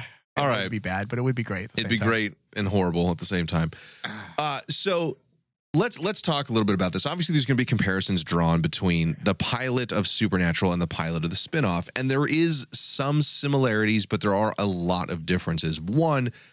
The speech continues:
Speaker 1: Supernatural was a true and through and through horror show. Certainly for the first five seasons,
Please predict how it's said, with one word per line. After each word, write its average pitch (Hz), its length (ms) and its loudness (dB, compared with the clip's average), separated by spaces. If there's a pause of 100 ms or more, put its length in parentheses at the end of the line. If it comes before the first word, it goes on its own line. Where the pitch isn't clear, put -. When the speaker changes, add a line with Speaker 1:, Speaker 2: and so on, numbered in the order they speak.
Speaker 1:
Supernatural 135 720 2
was 92 160 4
a 95 60 0
true 107 420 4
and 90 160 -2
through 110 300 2
and 92 120 2
through 85 480 2
horror 90 800 2 (240)
show. - 560 -2 (540)
Certainly 131 760 2
for 113 160 -2
the 104 100 0
first 107 300 0
five 92 280 -2
seasons, 78 460 -2